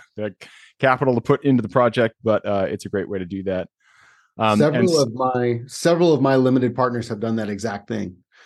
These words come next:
Speaker 2: right? So they all know I'm a coach. I'm a coach by nature. I'm a, I, I coach people just because I do that.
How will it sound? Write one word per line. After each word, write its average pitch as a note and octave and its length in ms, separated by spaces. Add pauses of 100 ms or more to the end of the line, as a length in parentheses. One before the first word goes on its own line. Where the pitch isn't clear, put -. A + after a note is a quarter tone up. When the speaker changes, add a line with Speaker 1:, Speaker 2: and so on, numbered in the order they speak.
(200)
Speaker 2:
right? A2+ 200
So B2+ 140
they B2+ 120
all D3+ 140
know D3 200
I'm C#3+ 120
a B2+ 60
coach. D3 340
I'm A#2 120
a A#2 40
coach D3 300
by C3 160
nature. B2+ 460
I'm A2+ 140
a, - 300
I, A2 260
I - 40
coach C3+ 320
people C#3 320
just C3 220
because C3 340
I B2 80
do B2+ 240
that. F#2+ 300